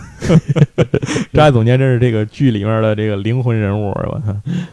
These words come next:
这里头就是他后来出来的那些反派吧，就感觉有些倍儿傻逼。我记得有一个人做了个机器人儿，然后就，啊，做了一个什么枪是个什么玩意儿的，就说让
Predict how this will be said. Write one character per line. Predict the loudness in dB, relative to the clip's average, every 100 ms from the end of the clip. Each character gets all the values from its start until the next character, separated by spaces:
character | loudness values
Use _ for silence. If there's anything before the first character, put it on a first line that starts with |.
| -20 -2
这 | 0
里 | 2
头 | 4 4
就 | 4
是 | 4
他 |
后 | 4 4 4
来 | 2
出 | -2 -2
来 | 0
的 | 0
那 | 0
些 | 0
反 | 0 -4 -6
派 | -2 -2
吧， |
就 | -4
感 | -6 -6
觉 | -2 -2 -4 -12 -10
有 | -8
些 | -4 -2
倍 | -2
儿 |
傻 | -4 -4
逼。 | -4 -2
我 | -2
记 | 0
得 | 0
有 | -2
一 | 0
个 |
人 | 0 0
做 | -2 0
了 | 0
个 |
机 | 0
器 | 0
人 | 0
儿， | 2 0 _ _ -2
然 | 2
后 | 4 4
就， | 2 0 -8 _ -2
啊， | 2 2
做 | 4
了 | 4
一 | 6
个 | 4
什 | 4
么 | 0
枪 | -2 0 2 2 0
是 | 0
个 |
什 | 0
么 | -2
玩 | -2
意 | -2
儿 |
的， | -2
就 | 0
说 | 2 4 4
让 | 2 0